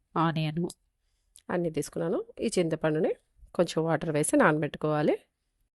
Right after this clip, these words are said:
Speaker 2: తర్వాత ఒక గిన్నె తీసుకొని దానిలోకి టూ స్పూన్స్ ఆయిల్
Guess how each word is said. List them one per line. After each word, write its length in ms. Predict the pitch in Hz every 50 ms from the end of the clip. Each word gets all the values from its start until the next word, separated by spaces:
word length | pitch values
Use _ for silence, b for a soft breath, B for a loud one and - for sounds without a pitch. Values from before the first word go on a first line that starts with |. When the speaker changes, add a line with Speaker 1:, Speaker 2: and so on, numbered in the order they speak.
| _ _ _ _ _ - -
Speaker 2:
తర్వాత 340 | 170 170 156 151 156 - 269 415 466 392 -
ఒక 140 | - - 165 165
గిన్నె 200 | 165 156 151 156 -
తీసుకొని 400 | 160 160 - - - 151 170 349 480 - _ _ _ _ _ _ _ _ _ -
దానిలోకి 420 | 185 175 170 160 156 151 160 - 311 381 -
టూ 80 | - 226 175 -
స్పూన్స్ 340 | - - 165 165 165 160 - 165 156
ఆయిల్ 200 | 151 156 156